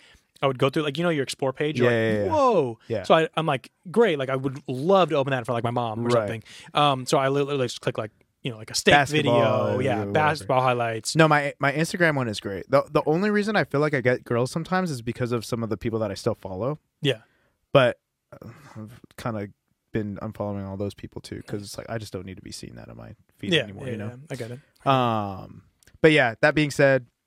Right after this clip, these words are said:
Speaker 2: uh, the, the break from Instagram and all the social media stuff, I think is gonna be a good,
Speaker 1: Yeah.
Speaker 2: good little thing now that we don't have to be on there.
Speaker 1: Yeah, so we can transition to the
Speaker 2: We can transition, yeah, transition into that. Um, yeah, I mean, just, uh,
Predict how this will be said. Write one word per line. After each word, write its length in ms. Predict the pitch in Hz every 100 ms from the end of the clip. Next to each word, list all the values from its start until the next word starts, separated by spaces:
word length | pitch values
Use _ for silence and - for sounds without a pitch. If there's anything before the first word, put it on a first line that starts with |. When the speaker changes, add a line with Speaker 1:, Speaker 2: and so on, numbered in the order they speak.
| _ _ _ _ - -
Speaker 2:
uh, 300 | 123 120 113 - _ _
the, 200 | 127 117 -
the 80 | 110
break 200 | 120 -
from 260 | 117 107 -
Instagram 560 | 113 - 110 107 104 101
and 160 | 101
all 140 | 92 107
the 60 |
social 280 | - 110 -
media 200 | 104 101
stuff, 260 | - 104 101
I 60 | 104
think 160 | 101
is 80 | -
gonna 120 | -
be 120 | 110
a 60 | 57
good, 200 | - 104 _ _ _ _ _
Speaker 1:
Yeah. 220 | 151 113 104
Speaker 2:
good 140 | 117
little 120 | 110
thing 220 | - 107
now 120 | 101 95
that 180 | 98 - _ _
we 100 | 117
don't 100 | 110 98
have 160 | 107
to 80 | -
be 160 | 104 104
on 160 | 101
there. 120 | 110 220
Speaker 1:
Yeah, 160 | 143
so 100 | 120
we 80 | 147
can 80 | 139
transition 400 | 151 127 117 120
to 260 | - 117 113
the 80 | 117
Speaker 2:
We 80 |
can 120 | 127 131
transition, 440 | 135 127 151 151 - 120
yeah, 260 | 143 160 95
transition 760 | - 123 127 139 131 131 147 131
into 420 | 131 135 - 95
that. 240 | 92 - - _ _ -
Um, 520 | 127 127 117 101 90 _ _ _ - - _ -
yeah, 240 | 143 127
I 60 | 117
mean, 320 | 127 117 110 -
just, 400 | 131 - - 143
uh, 460 | 127 123 117 110